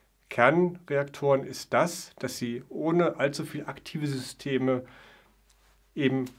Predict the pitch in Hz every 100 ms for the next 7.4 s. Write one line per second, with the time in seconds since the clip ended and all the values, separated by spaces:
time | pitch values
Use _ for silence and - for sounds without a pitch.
0 | _ 135 127 143 185 202 - 117 107 117
1 | - 120 - 113 117 113 120 - 131 135
2 | 135 170 - 104 - _ _ - - -
3 | - _ _ - 117 143 - 165 147 135
4 | - - 156 196 175 165 160 156 151 147
5 | - - - 180 160 - 110 117 110 104
6 | 107 - 110 143 151 165 165 - 147 151
7 | 147 131 131